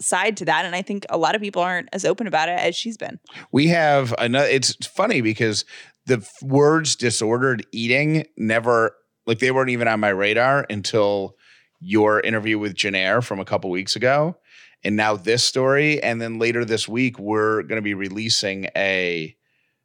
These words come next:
Speaker 2: bonus episode, which is a conversation with our friend Laura Lee, who's a chef,
Speaker 1: Mm-hmm.
Speaker 2: who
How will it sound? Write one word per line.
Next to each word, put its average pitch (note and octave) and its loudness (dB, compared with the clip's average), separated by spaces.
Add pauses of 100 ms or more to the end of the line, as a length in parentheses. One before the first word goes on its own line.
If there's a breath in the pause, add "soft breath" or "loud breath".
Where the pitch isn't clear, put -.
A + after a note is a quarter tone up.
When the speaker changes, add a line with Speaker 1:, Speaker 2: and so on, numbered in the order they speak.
(200)
Speaker 2:
bonus A#2 2
episode, F#2 -4 (120)
which - -6
is F#2+ -8
a G2 -10
conversation F#2+ -4
with F2 -2 (100)
our - -2
friend F#2+ -4
Laura F#2+ -4
Lee, F#2+ -4
who's F#2+ -6
a E2+ -8
chef, G2 -4
Speaker 1:
Mm-hmm. G#3 -2
Speaker 2:
who D4 -2